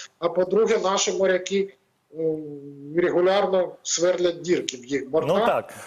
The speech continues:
Speaker 2: так.
Speaker 1: За пару днів буквально, е, саму, е, ракетний корабель на повітряній подушці притягли за ноздрю в Севастопольську бухту. За ним за ноздрю притягли Макарова, і там ще десь шльопають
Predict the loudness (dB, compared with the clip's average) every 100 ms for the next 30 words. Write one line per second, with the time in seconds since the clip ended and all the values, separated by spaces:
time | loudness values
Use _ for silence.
0 | -2 -2 0 -4 -6 -10 -20 -20 -10 -6
1 | -4 0 2 4 2 0 0 0 -2 2
2 | 2 2 2 2 0 -6 _ _ -2 2
3 | 4 4 2 -2 -6 -14 -20 _ -16 -4
4 | 0 2 4 4 2 -2 -14 _ _ -18
5 | -8 0 0 0 -4 -10 -12 -12 -4 -2
6 | 0 2 0 0 2 2 2 0 -2 0
7 | 0 0 -2 -4 -2 -4 -2 -4 -2 -4
8 | -4 -14 _ -2 2 2 2 4 4 4
9 | 2 2 2 -2 0 2 2 0 -2 0
10 | 0 0 0 -4 -4 -8 -8 -12 -14 -18
11 | -16 -18 _ -2 0 2 0 0 -2 0
12 | 2 0 0 2 2 2 0 2 2 2
13 | 2 0 -8 _ _ -2 0 0 2 2
14 | 2 4 2 2 0 0 -2 -2 0 0
15 | 0 -6 -10 -6 -2 2 2 2 2 0